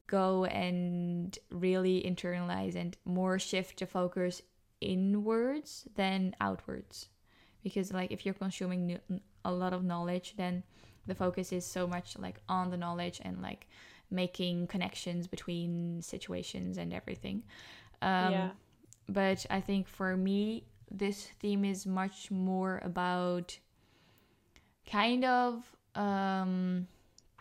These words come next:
Speaker 2: Digesting it all.
Speaker 1: in-, digesting it and really, like, feeling it, like, in myself. And also, like, I, I'm really interested in identity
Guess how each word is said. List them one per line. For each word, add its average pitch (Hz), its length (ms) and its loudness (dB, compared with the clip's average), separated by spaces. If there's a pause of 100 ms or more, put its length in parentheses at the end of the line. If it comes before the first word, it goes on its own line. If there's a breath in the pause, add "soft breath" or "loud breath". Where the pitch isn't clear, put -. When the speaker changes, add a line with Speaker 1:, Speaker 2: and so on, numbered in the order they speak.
(200)
Speaker 2:
Digesting 190 640 -2
it 180 120 -4
all. 170 300 -4
Speaker 1:
in-, 190 200 -4 (140)
digesting 202 640 2
it 262 180 0
and 202 320 -2
really, 208 600 0
like, 185 240 -4
feeling 202 600 -2
it, 226 360 -6 (760 loud breath)
like, 180 260 -6
in 190 120 2
myself. 180 640 0
And 185 420 2 (180)
also, 220 580 4
like, 202 360 0 (800)
I, 214 220 2 (120)
I'm 226 260 2
really 208 260 6
interested 202 600 -2
in 190 320 -2 (260)
identity 180 800 -2